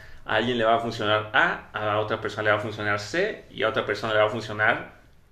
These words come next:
X, ¿no? Entonces creo que ahorita en este punto que comparten, tú que nos escuchas, es muy importante que sepas que si en algún momento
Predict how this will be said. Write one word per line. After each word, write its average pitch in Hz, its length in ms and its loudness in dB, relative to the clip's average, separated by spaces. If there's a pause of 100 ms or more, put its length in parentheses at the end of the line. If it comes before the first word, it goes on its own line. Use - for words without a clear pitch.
(120)
X, - 380 -4
¿no? - 180 -12 (480)
Entonces 123 580 0
creo 120 240 0
que 117 320 0 (180)
ahorita 117 280 -4
en 113 40 -4
este 117 200 -6
punto 123 440 -8
que 123 140 -4
comparten, 127 600 0 (200)
tú 117 160 -6
que 117 120 -4
nos 90 160 -10
escuchas, 120 640 -4 (220)
es 107 160 -10
muy 120 120 -2
importante 113 600 -2
que 110 120 -6
sepas 110 600 -4
que 101 200 -6
si - 220 -14
en 104 60 -4
algún 113 180 -2
momento 117 580 -4